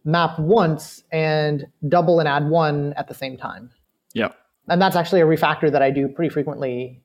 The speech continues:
Speaker 1: i-, in my own code, and that some fancy compilers can actually do automatically for you as a performance optimization.
Speaker 2: Uh, I, I tried working on that with Elm Optimize Level two.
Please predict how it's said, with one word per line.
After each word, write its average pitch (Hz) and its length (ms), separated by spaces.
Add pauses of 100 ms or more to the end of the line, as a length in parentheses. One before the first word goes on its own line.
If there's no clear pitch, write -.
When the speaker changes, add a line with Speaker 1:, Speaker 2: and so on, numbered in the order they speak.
Speaker 1:
i-, 127 320
in 147 80
my 123 140
own 127 140
code, 127 380 (180)
and 143 140
that 139 140
some 277 300
fancy 220 360
compilers 165 640
can 147 100
actually 143 640
do 156 180
automatically 139 460
for 143 160
you 107 240 (480)
as 143 120
a 135 80
performance 135 400
optimization. - 640 (520)
Speaker 2:
Uh, 104 60
I, 104 360
I 104 40
tried 104 260
working 101 320
on 101 100
that 98 300 (600)
with - 160
Elm 104 120
Optimize 101 460
Level 98 180
two. 98 300